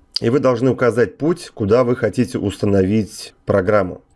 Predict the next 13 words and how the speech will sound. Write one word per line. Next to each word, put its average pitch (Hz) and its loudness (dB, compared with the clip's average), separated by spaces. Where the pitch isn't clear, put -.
Сразу 123 2
хочу 107 -4
сказать, 131 0
при 131 4
распаковке 110 0
программы, 120 2
программа 113 2
будет 104 -2
весить 107 0
где-то 110 0
около 113 0
трёх 113 2
гигабайт. 98 0